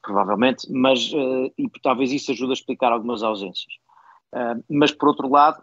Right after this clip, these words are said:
eh, Davos está mais, já lá vai o tempo em que Xi Jinping ia lá dizer que ele é que era o campeão do, do comércio internacional e dos mercados abertos, não era sincero, mas era aproveitando o que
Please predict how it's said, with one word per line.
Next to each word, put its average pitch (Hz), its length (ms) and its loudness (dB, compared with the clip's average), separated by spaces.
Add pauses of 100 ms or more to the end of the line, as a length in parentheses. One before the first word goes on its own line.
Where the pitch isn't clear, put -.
(120)
eh, 156 220 -14
Davos 143 400 -8
está 135 280 -8
mais, 135 500 -4
já - 300 -8
lá 123 120 -2
vai 120 160 -6
o 107 40 -8
tempo 123 260 -10
em 120 80 -6
que - 60 -14
Xi 123 120 -8
Jinping 120 320 -2
ia 123 140 6
lá 120 160 6
dizer 120 160 -4
que - 120 -2
ele 120 120 2
é - 20 -14
que - 100 -2
era 120 100 2
o 107 40 0
campeão 113 580 -2 (220)
do, 113 520 -2 (460)
do 110 140 0
comércio 120 420 2
internacional 113 760 2
e - 20 -4
dos 98 140 -6
mercados 107 500 -4
abertos, 110 480 -2
não 104 140 -6
era 107 120 -4
sincero, 104 460 -2
mas 98 160 -4
era 101 140 2
aproveitando 101 540 -6
o 95 40 -10
que - 200 -20